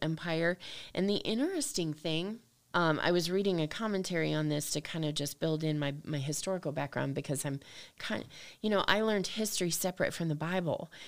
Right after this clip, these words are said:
So I learned the stories of, like, Alexander the Great and what all he did, but I didn't have an education that connected that with Scripture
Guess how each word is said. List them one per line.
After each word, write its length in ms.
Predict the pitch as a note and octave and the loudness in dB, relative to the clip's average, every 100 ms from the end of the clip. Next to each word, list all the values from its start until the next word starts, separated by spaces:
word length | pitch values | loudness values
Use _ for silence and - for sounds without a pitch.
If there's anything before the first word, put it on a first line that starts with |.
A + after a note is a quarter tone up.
| - - | -16 -6
So 260 | - F#3+ | 0 4
I 120 | E3 | 4
learned 520 | E3+ F3 G#3 B3+ C4+ G#3 | 4 4 4 4 4 4
the 80 | |
stories 540 | F#3 - E3+ D3+ D3+ D#3 | 2 4 4 4 4 2
of, 120 | D3 | 2
like, 200 | D3 C#3+ | 2 2
Alexander 560 | D3 D3+ D3 D#3+ D3+ C#3+ | 2 0 2 0 0 0
the 100 | C#3 | -2
Great 460 | - C#3+ C#3 C3+ | 0 2 4 2
and 120 | D3+ | 2
what 140 | D3+ D#3 | 2 4
all 160 | D3 | 4
he 160 | C#3 C#3+ | 2 -2
did, 380 | C3+ G#3 F3 D#3 - - - | 0 6 6 4 -8 -16 -2
but 280 | - G3 - - | 8 10 8 2
I 160 | F#3+ F#3 | 4 4
didn't 560 | D#3+ G3+ G3+ G#3+ G3+ | 2 2 4 4 2
have 420 | - F#3 F3 E3 | -2 2 4 4
an 160 | D#3+ E3 | 4 4
education 540 | D#3 D#3 E3+ D#3+ D#3 | 4 2 2 2 4
that 100 | C#3+ | 2
connected 540 | - D3+ D3+ D#3+ F#3 E3+ | 0 0 0 0 0 2
that 200 | E3 - | 0 0
with 120 | C3+ | -2
Scripture 540 | - G3+ - - G4+ | -2 -2 0 0 -2